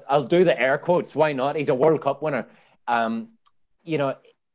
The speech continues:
he may be a fantastic talent, but he doesn't necessarily show it all the time.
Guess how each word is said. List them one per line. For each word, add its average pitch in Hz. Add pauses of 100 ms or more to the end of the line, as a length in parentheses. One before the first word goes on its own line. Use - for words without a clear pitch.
(500)
he 165
may 180
be 135
a 107
fantastic 107
talent, 104
but 113
he 110
doesn't 135
necessarily 107
show 104
it 123
all 123
the 127
time. 113